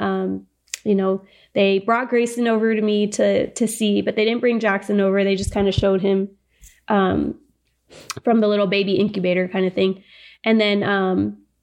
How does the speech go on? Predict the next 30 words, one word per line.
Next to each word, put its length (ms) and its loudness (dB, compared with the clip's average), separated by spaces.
yeah, 180 2
so 140 0
then 160 0
they 80 2
were, 200 0
like, 180 -2
s-, 180 -18
stitching 440 2
me 140 2
up 180 0
and 120 2
all 160 2
of 120 -2
that. 400 0
And 420 -2
Jake 400 0
left 340 0
with 180 -2
the 280 2
boys, 400 2
and 160 -2
then, 300 -2
um, 240 -4
they 100 0
were 80 2
gonna 140 2
wheel 180 2
me 160 0
into 380 -2
recovery. 600 -4